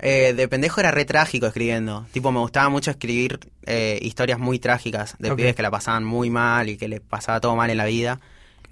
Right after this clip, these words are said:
Speaker 1: Y
Speaker 2: ¿Que era un poco vos, una proyección? ¿Qué
Speaker 1: No,
Speaker 2: era?
Speaker 1: no era una proyección. Era de que me había traumado un toque con El Padrino.
Speaker 2: Ah, ok.
Speaker 1: <laughs> Que era muy mafia, muy,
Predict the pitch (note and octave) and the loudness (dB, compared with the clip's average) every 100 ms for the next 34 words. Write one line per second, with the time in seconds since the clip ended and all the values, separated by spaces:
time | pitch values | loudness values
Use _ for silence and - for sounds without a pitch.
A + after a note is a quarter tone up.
0 | - - A#2+ A2+ A2 G#2+ B2 B2+ C#3+ D3 | -10 -2 0 0 -2 -2 0 -2 -2 0
1 | C#3 B2+ B2 E3 A#3+ - D#3 C3 B2 - | 0 2 4 6 6 4 0 0 -6 -6
2 | - F#3 G#3 G3+ F#3 D#3 C4 C4+ B3+ B3+ | 2 4 4 4 0 0 4 6 6 4
3 | A#3+ E3 C#3+ C3+ C#3 D3+ B2+ A#2 - F3 | 2 2 0 -6 -4 -2 -2 -4 0 4
4 | F3 C#3 C3+ C3 C3 D3+ D#3 C#3+ C3 A#2+ | 6 6 2 2 4 4 6 6 6 4
5 | A#2 A2+ - - - B2+ C#3 C#3+ C#3 C#3 | 2 -2 -8 -2 2 4 4 4 2 0
6 | C3 B2 A#2+ B2+ C3+ C#3+ D3+ - - F3+ | 2 0 2 2 4 6 6 4 0 4
7 | F3 D3+ D#3 C#3 - - C3+ C3 C3 C3 | 4 6 4 2 -2 2 4 4 2 2
8 | C#3 C#3+ C3+ B2+ A#2+ B2 B2+ A#2+ | 4 4 4 2 2 0 -2 -4